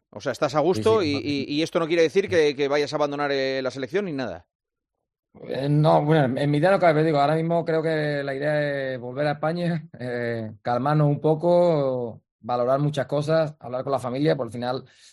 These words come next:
Speaker 2: la familia es la que está en España, es la que sufre esto, mi mujer, mi hija, mis padres,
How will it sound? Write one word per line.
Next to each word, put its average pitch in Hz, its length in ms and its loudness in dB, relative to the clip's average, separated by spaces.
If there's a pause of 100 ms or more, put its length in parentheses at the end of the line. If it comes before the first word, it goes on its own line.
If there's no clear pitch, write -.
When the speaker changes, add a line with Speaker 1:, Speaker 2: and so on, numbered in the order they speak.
(140)
Speaker 2:
la 123 160 -2
familia 131 540 2
es 131 60 0
la 131 120 0
que 127 60 -10
está 131 400 0
en 127 80 -8
España, 143 360 -2
es 135 40 -2
la 131 100 -2
que 120 80 -10
sufre 127 320 -2
esto, 143 240 -2
mi 135 100 -6
mujer, 120 360 -4
mi 120 120 -6
hija, 139 240 -2
mis 110 140 -8
padres, 135 500 0